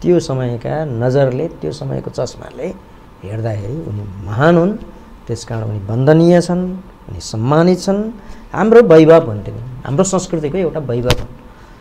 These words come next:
All in all सम्पूर्णै कुरा भानुभक्त आचार्य हुन् भन्न खोजेको होइन मैले, त्यो हाम्रो वैभवभित्रको एउटा सानो कम्पोनेन्ट हो। त्यस अर्थमा उनी सम्मानित छन्, वन्दनीय छन्,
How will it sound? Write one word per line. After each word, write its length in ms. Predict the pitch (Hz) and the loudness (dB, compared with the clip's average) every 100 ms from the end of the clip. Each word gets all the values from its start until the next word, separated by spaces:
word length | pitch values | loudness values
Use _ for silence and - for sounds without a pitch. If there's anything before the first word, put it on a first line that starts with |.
| - - | -20 0
All 280 | 170 185 208 | 6 8 6
in 100 | 214 | 6
all 280 | 190 202 208 | 6 6 6
सम्पूर्णै 680 | 233 226 226 247 254 269 254 | 4 2 4 6 8 6 6
कुरा 220 | 254 254 | 8 8
भानुभक्त 440 | 196 214 220 208 | 6 6 6 8
आचार्य 360 | 226 208 214 214 | 6 6 4 4
हुन् 140 | 196 | 2
भन्न 260 | 180 120 135 | -2 -4 -4
खोजेको 240 | 139 135 | -2 -2
होइन 180 | 107 110 | -4 -6
मैले, 320 | 101 92 - - - - - - | -10 -12 -14 -16 -18 -20 -20 0
त्यो 80 | 160 | 0
हाम्रो 180 | 160 170 | 0 0
वैभवभित्रको 680 | 147 165 185 120 127 123 196 | 2 0 -2 -6 -6 -8 -6
एउटा 360 | 180 131 151 233 - - - - - - - - | -4 -4 -8 -12 -18 -20 -20 -20 -20 -20 -18 -10
सानो 220 | 151 156 | -8 -8
कम्पोनेन्ट 540 | 131 113 117 117 107 | -8 -8 -8 -8 -8
हो। 60 | 107 113 127 - - - - - | -12 -14 -16 -20 -20 -20 -20 -8
त्यस 180 | 127 - | -6 -4
अर्थमा 360 | 110 - - 139 - - - - - | -8 -10 -14 -14 -16 -20 -20 -20 -18
उनी 60 | - | -12
सम्मानित 520 | - 107 123 147 160 | -6 -2 2 2 2
छन्, 180 | 170 196 190 - | 0 -4 -8 -8
वन्दनीय 520 | 117 110 113 113 120 | -8 -6 -8 -8 -12
छन्, 160 | - 175 | -10 -10